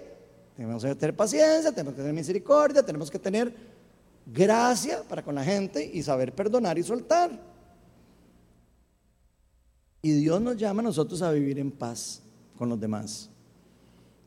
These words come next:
Pero esto muchas veces es una decisión que hay que tomar. Por eso es que yo creo que deberíamos de elegir confiar en Dios, creer, creer en su palabra,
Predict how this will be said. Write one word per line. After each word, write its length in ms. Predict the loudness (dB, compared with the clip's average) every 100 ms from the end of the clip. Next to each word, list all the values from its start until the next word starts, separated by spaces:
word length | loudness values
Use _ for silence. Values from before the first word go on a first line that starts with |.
| -6
Pero 200 | 0 2
esto 260 | 2 0 -4
muchas 260 | -2 -2
veces 400 | -2 -4 -6 -10 -14
es 120 | -14 -8
una 140 | -6
decisión 460 | -6 -8 -10 -10 -12
que 100 | -14
hay 60 |
que 60 | -14
tomar. 300 | -14 -14 -14 -20 _ _ _ _ _ _ _ _ _ _ _ _ _ _ _ _ _ -6
Por 100 | -4
eso 120 | -4
es 60 |
que 100 | -2
yo 100 | -2
creo 180 | 2 0
que 100 | 0
deberíamos 340 | 0 0 -2 -2
de 60 |
elegir 420 | -2 0 -2 -2 -12
confiar 300 | -10 -6 -6
en 120 | 0
Dios, 360 | 0 0 -6 -16 -20 -20 _ _ _ _ _ _ _ _
creer, 680 | -6 0 2 4 2 0 -6
creer 360 | -8 -4 -2 -2
en 100 | -2
su 140 | -4
palabra, 520 | -2 0 2 0 -4